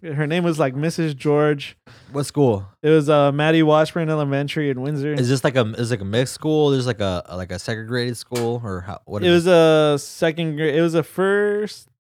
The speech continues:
Speaker 1: or second and third grade school. Second and third grade.
Speaker 2: What the fuck?
Speaker 1: Yeah.
Speaker 2: Like, only second and third?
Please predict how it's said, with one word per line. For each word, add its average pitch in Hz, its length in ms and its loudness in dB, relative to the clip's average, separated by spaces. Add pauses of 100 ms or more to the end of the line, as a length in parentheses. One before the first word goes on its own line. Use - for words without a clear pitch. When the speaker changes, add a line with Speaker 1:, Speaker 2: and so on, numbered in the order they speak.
Speaker 1:
or 139 360 -2
second 214 600 -4
and 175 120 -2
third 160 300 4
grade 139 240 2
school. 123 300 -6
Second 135 300 -6
and 123 120 -8
third 123 160 -6
grade. 113 240 -12 (240)
Speaker 2:
What 180 160 -4
the 113 120 0
fuck? - 460 -6 (280)
Speaker 1:
Yeah. 117 340 -8 (100)
Speaker 2:
Like, 123 200 -6 (120)
only 151 320 -2
second 160 300 -6
and 156 100 -8
third? 185 240 -4